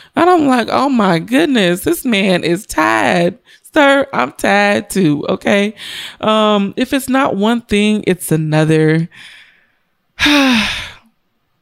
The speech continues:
But sometimes we just think, or I know I do, it is, it would just be nice if just things went our way, right?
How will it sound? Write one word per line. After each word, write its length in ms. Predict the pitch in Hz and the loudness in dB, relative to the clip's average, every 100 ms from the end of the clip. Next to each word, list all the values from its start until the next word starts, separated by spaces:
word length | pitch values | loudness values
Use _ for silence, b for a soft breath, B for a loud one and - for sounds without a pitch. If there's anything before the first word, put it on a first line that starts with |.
| _ _ _ _ | _ _ _ _
But 380 | 185 214 208 190 _ _ _ _ _ _ _ _ _ _ _ - | -2 0 0 -2 _ _ _ _ _ _ _ _ _ _ _ -6
sometimes 420 | 294 294 285 262 | -4 0 0 0
we 100 | 262 | -4
just 220 | 233 220 | -6 -6
think, 400 | 214 202 202 - - _ _ _ - 185 | -2 -2 -2 -8 -20 _ _ _ -6 -2
or 100 | 185 | 0
I 180 | 185 | 2
know 140 | 190 175 | 2 2
I 140 | 175 | 0
do, 260 | 170 165 170 B B B B B | 0 0 0 B B B B B
it 100 | 285 | -4
is, 200 | 294 - | -4 -6
it 100 | 311 | -4
would 160 | 330 339 | -2 -2
just 160 | 294 - | -4 -2
be 140 | 262 | -2
nice 560 | 240 254 214 - - - | 0 -2 -4 -8 -14 -6
if 120 | 170 | -6
just 260 | - 240 - | -2 -4 -2
things 480 | 247 233 233 220 190 | 0 2 0 -2 0
went 220 | 220 - | -2 0
our 160 | 185 175 | 0 0
way, 460 | 175 - - - _ _ | 0 -2 -4 -8 _ _
right? 400 | 165 165 165 - | -4 -2 -2 -4